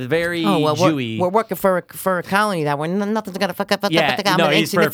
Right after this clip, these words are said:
Speaker 1: perfect.
Speaker 2: little ant.
Speaker 1: He's
Speaker 2: Like,
Speaker 1: perfect
Speaker 2: yeah,
Speaker 1: for that.
Speaker 2: it's
Speaker 1: But
Speaker 2: great,
Speaker 1: you're
Speaker 2: it's
Speaker 1: right. When
Speaker 2: great.
Speaker 1: you're young, Bug's Life is the
Speaker 2: It
Speaker 1: shit.
Speaker 2: is, because all these ant-, these stinging ants kinda go over your head.
Speaker 1: For sure.
Speaker 2: But could, but as an adult, you watch it, you go, "Oh my God, kids love this, adults
Speaker 1: Yeah.
Speaker 2: love this."
Speaker 1: This is
Speaker 2: It's
Speaker 1: for me,
Speaker 2: really
Speaker 1: this is
Speaker 2: good.
Speaker 1: for
Speaker 2: Dude, it has, like, a
Speaker 1: everyone.
Speaker 2: ninety-some on Rotten Tomatoes. It's
Speaker 1: Oh,
Speaker 2: crazy.
Speaker 1: that was one of the first R T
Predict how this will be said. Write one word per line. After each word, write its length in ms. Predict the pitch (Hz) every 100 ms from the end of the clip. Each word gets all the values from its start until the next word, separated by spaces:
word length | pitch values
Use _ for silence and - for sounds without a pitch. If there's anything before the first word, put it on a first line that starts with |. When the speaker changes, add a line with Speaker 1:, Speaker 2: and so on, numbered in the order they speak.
| -
Speaker 1:
perfect. 120 | 196
Speaker 2:
little 180 | 202 202
ant. 180 | 220 151
Speaker 1:
He's 60 | 151
Speaker 2:
Like, 100 | 131
Speaker 1:
perfect 120 | 151
Speaker 2:
yeah, 100 | 131
Speaker 1:
for 60 | 117
that. 80 | 104
Speaker 2:
it's 60 | 123
Speaker 1:
But 40 |
Speaker 2:
great, 80 | 135
Speaker 1:
you're 80 | 156
Speaker 2:
it's 40 | 135
Speaker 1:
right. 80 |
When 100 | 127
Speaker 2:
great. 0 | 143
Speaker 1:
you're 80 |
young, 200 | 147 143
Bug's 220 | 123 135 120
Life 200 | 120 117
is 140 | 101
the 60 | 110
Speaker 2:
It 40 |
Speaker 1:
shit. 120 | 233 185
Speaker 2:
is, 80 | 117
because 320 | 165 170 151
all 180 | 165 185
these 180 | 190 -
ant-, 280 | 185 170 151
these 140 | 156
stinging 220 | 196 180
ants 160 | 185 -
kinda 160 | 165 139
go 120 | 160
over 120 | 143
your 120 | 117
head. 400 | 98 208 113 127 - _
Speaker 1:
For 120 | -
sure. 400 | 120 233 113 101 _ - -
Speaker 2:
But 260 | 165 - -
could, 180 | 147
but 200 | 110 131 _
as 260 | 139 156 165
an 100 | 151
adult, 360 | 104 160 143
you 120 | 123
watch 320 | 113 131 143 123
it, 40 |
you 80 | 123
go, 80 | 131
"Oh 60 |
my 100 | 147
God, 220 | 135 98
kids 260 | - 139 139 -
love 260 | 101 131 139
this, 180 | 156 -
adults 360 | - 143 156 -
Speaker 1:
Yeah. 140 | 113
Speaker 2:
love 180 | 127 98
this." 180 | 165 -
Speaker 1:
This 20 |
is 60 | 131
Speaker 2:
It's 60 | -
Speaker 1:
for 240 | 120 107
me, 60 | 151
Speaker 2:
really 220 | 180 170
Speaker 1:
this 120 | -
is 100 | 139
Speaker 2:
good. 40 | 104
Speaker 1:
for 680 | 180 - 269 339 339 247 175
Speaker 2:
Dude, 120 | 156
it 60 | 151
has, 120 | -
like, 80 | 151
a 20 |
Speaker 1:
everyone. 120 | 131
Speaker 2:
ninety-some 460 | 139 143 131 135 123
on 80 |
Rotten 180 | 117 98
Tomatoes. 340 | 107 110 85 78
It's 120 | 123
Speaker 1:
Oh, 100 | 131
Speaker 2:
crazy. 500 | 110 113 120 120 123
Speaker 1:
that 240 | 151 165
was 100 | 165
one 100 | 147
of 60 | 135
the 60 | 120
first 300 | 135 123 -
R 100 | 123
T 280 | - 214